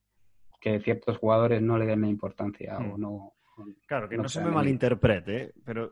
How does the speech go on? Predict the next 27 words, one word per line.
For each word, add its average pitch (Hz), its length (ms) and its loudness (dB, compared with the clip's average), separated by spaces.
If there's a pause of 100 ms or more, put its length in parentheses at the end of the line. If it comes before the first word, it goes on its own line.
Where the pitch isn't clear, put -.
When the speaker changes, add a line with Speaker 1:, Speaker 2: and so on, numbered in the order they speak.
(140)
Speaker 2:
<laughs> - 420 0
te 131 60 -4
lo, 135 180 0
te 147 60 0
lo 143 80 6
voy 151 80 8
a 139 80 4
poner 175 240 4
así 147 240 0
de 151 80 2
exagerado. 95 720 0 (360)
¿Qué 185 140 2
prefieres? 104 800 0 (300)
¿Hacer 175 260 4
una 185 160 8
buena 165 400 12
sesión 147 640 8
de 123 80 6
entrenamiento 123 560 4
de 123 100 8
fuerza 123 640 8
el 101 360 -2
jueves 123 500 8
jugando 120 380 4
el 104 80 2
sábado 175 520 6 (520)
versus 139 840 2